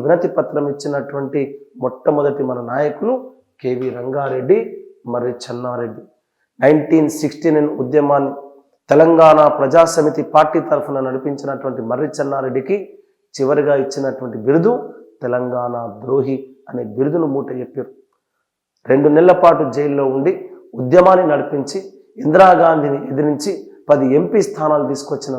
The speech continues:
నాయకుడు మర్రి చెన్నారెడ్డి. కానీ ఆనాడున్నటువంటి రాజకీయ పరిస్థితుల వల్ల, ఆనాడున్నటువంటి ఏకస్వామ్య రాజకీయాల వల్ల తెలంగాణ ఉద్యమాన్ని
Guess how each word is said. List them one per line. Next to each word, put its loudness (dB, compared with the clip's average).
నాయకుడు -2
మర్రి 0
చెన్నారెడ్డి. -4
కానీ 0
ఆనాడున్నటువంటి 2
రాజకీయ -4
పరిస్థితుల -6
వల్ల, -4
ఆనాడున్నటువంటి 2
ఏకస్వామ్య -2
రాజకీయాల -2
వల్ల 0
తెలంగాణ -2
ఉద్యమాన్ని -10